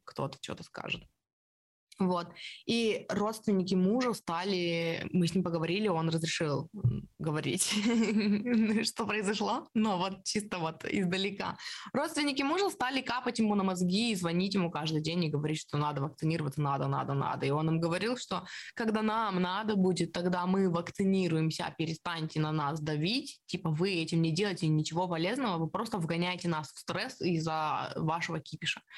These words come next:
Вот. И в итоге они вогнали его в стресс, из-за этого кипиша, потому что он стал просто вздрагивать, когда, блин, э, на работе кто-то говорит про это. И он пришёл и рассказал мне.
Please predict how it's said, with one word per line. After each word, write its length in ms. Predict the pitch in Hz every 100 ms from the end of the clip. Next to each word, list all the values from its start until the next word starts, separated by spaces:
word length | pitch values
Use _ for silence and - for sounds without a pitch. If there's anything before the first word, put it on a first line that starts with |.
| - - - - -
Вот. 320 | 214 202 190 180
И 140 | 226
в 60 | 240
итоге 320 | 311 311 277
они 180 | 240 254
вогнали 460 | 247 240 226 220
его 220 | 214 185 175
в 40 |
стресс, 480 | - 165 143 - - _
из-за 460 | 156 151 147 151 147
этого 240 | 147 160 165
кипиша, 440 | 175 330 330 220
потому 380 | 185 180 170 180
что 200 | - 175
он 200 | 160 175
стал 420 | 175 180 170 160
просто 240 | - 208 190
вздрагивать, 580 | 156 185 208 170 151 -
когда, 260 | 160 156
блин, 720 | 156 156 151 147 147 147 147 139
э, 300 | 85 160 160
на 140 | 156
работе 360 | 156 147 135 -
кто-то 260 | - 147
говорит 360 | 143 143 147 143
про 140 | -
это. 200 | - - - - - -
И 80 | 254
он 180 | 311 359
пришёл 360 | 294 285 302 311
и 40 |
рассказал 440 | 262 262 247 220 214
мне. 440 | 190 175 160 -